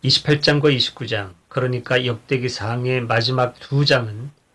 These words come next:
다윗이 이스라엘의 고관들과 아들 솔로몬을 불러놓고 성전 건축을 지시하는 내용이 기록되어 있습니다. 이십팔 장 일 절부터 십 절까지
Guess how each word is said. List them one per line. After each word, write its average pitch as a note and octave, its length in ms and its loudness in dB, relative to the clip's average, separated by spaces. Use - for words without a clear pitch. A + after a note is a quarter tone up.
다윗이 C3+ 400 0
이스라엘의 B2+ 560 -2
고관들과 A#2+ 840 -2
아들 A#2+ 240 -2
솔로몬을 B2+ 680 -2
불러놓고 A#2 720 -6
성전 C#3 520 2
건축을 B2 440 -4
지시하는 A#2+ 540 -2
내용이 G#2 440 -10
기록되어 A2+ 480 -10
있습니다. G2+ 480 -16
이십팔 C3 420 -4
장 C#3 220 -2
일 C#3 180 -2
절부터 B2+ 480 -4
십 - 240 -6
절까지 A2+ 640 -6